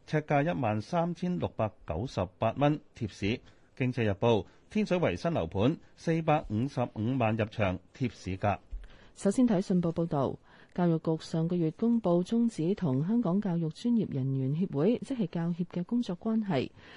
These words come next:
Speaker 2: 之後教協退出職工盟同埋國際組織，並且成立中史文化工作組，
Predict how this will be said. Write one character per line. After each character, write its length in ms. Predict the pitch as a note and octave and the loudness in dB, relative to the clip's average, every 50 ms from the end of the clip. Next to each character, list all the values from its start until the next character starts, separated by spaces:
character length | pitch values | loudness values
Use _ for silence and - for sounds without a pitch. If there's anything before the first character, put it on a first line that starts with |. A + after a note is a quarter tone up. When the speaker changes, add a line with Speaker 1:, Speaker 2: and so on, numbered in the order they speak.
| - - - | -20 -20 -4
Speaker 2:
之 140 | - F#3+ | 0 0
後 120 | F#3 D#3+ D3 | 2 2 0
教 220 | - D#3+ D3+ D3+ | 0 -2 0 0
協 100 | E3 D#3+ D#3 | 0 -2 -2
退 220 | - - F3 D#3+ | -2 -2 -2 -2
出 140 | D#3+ - G3+ | -2 -2 -6
職 160 | - - G#3 | -6 -6 -6
工 140 | - G3 G3 | -2 0 0
盟 240 | F3+ D3 B2+ B2+ C3 | 0 0 0 -2 -2
同 100 | C#3 C3 | -2 -2
埋 100 | B2+ C3 | -4 -2
國 140 | - E3+ | -4 -6
際 260 | E3+ - - F3 F3 E3+ | -6 -4 -4 -4 -2 -2
組 200 | - C3+ C#3+ F3 | -4 -6 -6 -2
織， 200 | - - - - - - - - - - | 0 0 0 0 -2 -10 -20 -20 -14 -2
並 140 | - A3 A3 | 2 2 2
且 160 | - - C4+ | 4 2 -2
成 240 | C#4+ - - C#3 C3+ | -2 -2 -2 0 0
立 140 | C#3+ D3 D#3 | 0 -2 -2
中 240 | - - B3 B3+ | -2 -2 0 0
史 160 | B3+ - - G#3 | 0 0 -2 0
文 240 | G#3 D#3 A#2+ A#2+ | 0 0 0 -2
化 180 | C3 - F3 E3 | -2 -4 -6 -6
工 180 | - - A3+ A#3 | -2 -2 -2 -2
作 140 | - F3 D#3 | -2 -4 -8
組， 340 | - - - G2+ D#3+ G#3 G3+ | -6 -6 -4 -2 -2 -2 -2